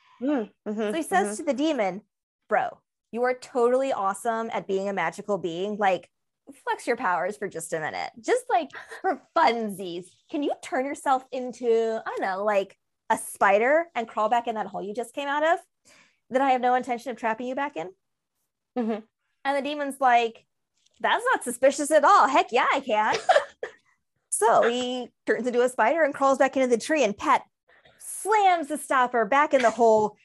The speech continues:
Speaker 2: and carves crosses in it and everything. And the demon is very unhappy about this turn of events, but the stopper holds,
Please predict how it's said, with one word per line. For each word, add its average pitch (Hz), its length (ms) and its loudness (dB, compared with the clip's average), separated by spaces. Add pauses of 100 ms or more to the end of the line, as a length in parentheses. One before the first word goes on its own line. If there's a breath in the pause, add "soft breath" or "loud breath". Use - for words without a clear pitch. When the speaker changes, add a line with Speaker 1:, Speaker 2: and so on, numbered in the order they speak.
(160)
Speaker 2:
and 226 320 0
carves 294 340 0
crosses 240 480 -4
in 233 120 2
it 226 80 2
and 214 120 -2
everything. 214 560 0 (260 soft breath)
And 247 120 2
the 247 60 2
demon 254 340 2
is 190 140 -4 (260)
very 190 920 0
unhappy 196 520 -2
about 180 340 2
this 254 220 0
turn 208 200 -2
of 202 120 -6
events, 185 460 -4 (460 soft breath)
but - 220 0
the 302 80 -4
stopper 285 440 -2
holds, 233 720 0